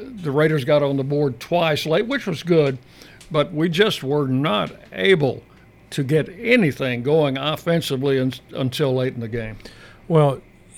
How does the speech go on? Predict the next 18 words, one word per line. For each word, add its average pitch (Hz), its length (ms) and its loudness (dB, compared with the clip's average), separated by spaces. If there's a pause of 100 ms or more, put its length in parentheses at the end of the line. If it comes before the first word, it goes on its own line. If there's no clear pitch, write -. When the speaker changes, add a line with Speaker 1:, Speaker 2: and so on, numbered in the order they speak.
Speaker 2:
just 143 240 2
to 131 100 -6
give 131 200 0
you 131 60 4
a - 20 2
little 127 260 2
perspective, 120 880 0
Middle 131 200 2
Tennessee 131 340 0
finished 127 640 -4
the 117 240 0
game 127 320 0
with 113 180 -2
one 139 220 2
hundred 131 240 2
ninety-nine 123 640 0 (300)
total 135 320 4
yards. 117 520 0